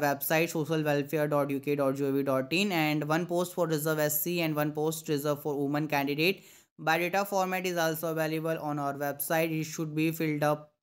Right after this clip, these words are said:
and submitted at the time of interview। No T A D A will be admissible to the candidate for attending the interview। Those who are coming in the reservation category will have to show their certificate at the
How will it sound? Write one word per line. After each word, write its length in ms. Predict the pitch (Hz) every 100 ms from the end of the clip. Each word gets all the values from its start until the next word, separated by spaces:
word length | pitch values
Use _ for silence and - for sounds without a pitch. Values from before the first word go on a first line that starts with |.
| _ -
and 280 | 151 156
submitted 600 | 160 156 160 156 160 160 143
at 120 | 143
the 60 | 147 143
time 200 | 143 143
of 120 | 151
interview। 300 | 147 147 160 165
No 80 | 165
T 180 | 165 170
A 80 | 165
D 160 | 160 160
A 80 | 165 170 - _ -
will 160 | 156 175
be 100 | 180
admissible 600 | 175 160 156 151 160 160 165 160
to 80 | 156
the 80 | 156
candidate 540 | 151 143 143 143 151 147 -
for 160 | 151
attending 420 | 143 147 143 147 151
the 80 | 147
interview। 400 | 151 151 151 214 262 - _ _ _
Those 280 | 170 202 247
who 160 | 226 190
are 200 | 180 185 185
coming 420 | 165 170 175 185 175
in 100 | 160
the 120 | 156
reservation 540 | 143 139 151 151 165
category 440 | 160 151 156 156 185
will 220 | 175 175
have 240 | 165 160 160
to 160 | 190 196
show 160 | 185 175
their 240 | 170 160 151
certificate 760 | 151 151 156 151 160 165 175 180 135
at 100 | 139
the 80 | 143